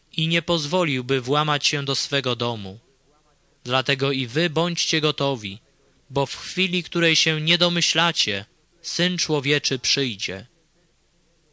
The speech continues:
Któż jest tym sługą wiernym i roztropnym, którego Pan ustanowił nad swoją służbą, żeby na czas rozdał jej żywność?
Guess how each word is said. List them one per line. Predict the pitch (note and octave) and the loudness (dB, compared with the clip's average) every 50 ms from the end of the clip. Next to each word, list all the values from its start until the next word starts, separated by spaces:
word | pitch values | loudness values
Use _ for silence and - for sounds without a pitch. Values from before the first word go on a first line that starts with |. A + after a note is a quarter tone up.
| _ _ _ - | _ _ _ -16
Któż | - - - A3+ E3 - | -10 -6 -4 -2 0 0
jest | C#3 B2+ A#2+ - - | 0 0 -2 -2 -4
tym | C#3 C3 B2 | -6 -6 -6
sługą | - - E3+ F3+ E3 D#3 D3 C#3+ C3+ A#2+ | -4 -2 0 0 0 0 -2 -2 -2 -2
wiernym | A#2+ C#3 E3 E3+ E3+ E3 E3 D#3+ D#3+ D#3+ | 0 2 2 2 2 0 -2 -2 0 0
i | D3+ | 0
roztropnym, | D3 C#3 - - - - C#3+ D3+ D#3+ - - - A2+ A2 A2 A2 G#2 - _ _ _ _ _ _ _ | 0 0 -2 -4 -4 -2 0 0 0 -2 -4 -6 -6 -6 -6 -6 -10 -14 _ _ _ _ _ _ _
którego | - - - D3 C#3+ C#3+ C#3 C#3 C#3 C3+ | -14 -8 -4 0 0 0 2 0 -2 0
Pan | - D#3 D#3+ E3 E3+ E3+ | 2 2 2 2 0 -2
ustanowił | - D#3+ - - - D3+ D3 D#3 E3 E3 D#3+ F3 E3 | -6 -6 -4 -2 -2 0 0 0 0 0 0 0 0
nad | D#3+ D#3+ D3+ - | 0 0 0 0
swoją | - - - D#3+ D#3+ D#3+ D#3 D3 C3+ | -2 -2 0 2 2 2 2 0 -2
służbą, | - - D3+ E3 F3 E3 D3 D3+ D#3 D#3 D#3 D#3 D3+ D#3 _ _ _ _ _ _ _ - | -6 -4 -2 -2 0 0 0 0 0 0 0 -2 -4 -8 _ _ _ _ _ _ _ -4
żeby | C#3 C3+ D3+ D#3 D3 D#3 | 0 2 2 2 2 2
na | D3+ D3 C3+ - | 2 2 2 2
czas | - D#3+ D#3 E3 E3 - - | 4 4 4 4 4 2 0
rozdał | - D#3 D#3+ D#3+ D3 C#3 D3+ D3+ D3 | 0 2 2 0 2 2 2 2 2
jej | D3 C#3+ C#3 C3 | 2 0 0 0
żywność? | A#2+ - C3+ D3 C#3 B2+ A2+ G2 F#2 F#2 - - - - - | 0 2 2 0 0 -2 -6 -8 -6 -6 -4 -6 -6 -8 -10